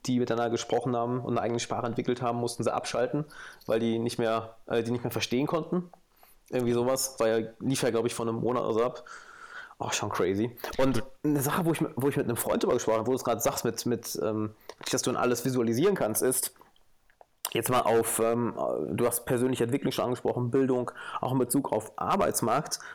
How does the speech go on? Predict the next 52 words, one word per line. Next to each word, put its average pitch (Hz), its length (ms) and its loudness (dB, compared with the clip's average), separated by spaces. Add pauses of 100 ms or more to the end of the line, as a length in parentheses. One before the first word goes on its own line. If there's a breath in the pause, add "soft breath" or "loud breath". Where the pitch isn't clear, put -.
(160 loud breath)
äh, 123 140 2
oder, 110 360 2
oder 120 320 2
generell 120 360 2
auf, - 240 0
auf, - 320 -4
äh, 107 40 0
auf 107 400 0
deine 110 200 -2
Karriere. 151 540 2 (520 loud breath)
Was, 120 220 -2
was 113 140 2
uns 214 180 2
durch 208 100 2
den 175 40 2
Kopf 143 180 -4
ging, - 180 0
ist, - 320 -2
du 139 100 0
kannst 180 300 2
ja 165 60 4
deine 127 220 2
eigene 160 280 2
Businessstruktur, 165 880 0
im 127 60 2
Endeffekt 123 320 -4
hast 135 160 -2
du 139 60 2
ja 127 40 2
nicht 143 160 -2
mehr 139 120 0
auf - 180 -2
Papier, - 480 0
sondern 139 160 2
du 131 80 0
kannst 151 240 -2
sie 139 80 2
ja 127 100 4
vor 170 400 0
dir 143 280 0
in 160 320 2 (380 loud breath)
virtueller 135 540 4
Realität 123 460 2
auf 131 100 0
einmal 117 360 2
vor 185 240 2
dir 123 120 2
haben. 104 120 -2
Du 117 60 0
kannst 131 180 2
sagen, 117 160 2
okay, 120 280 0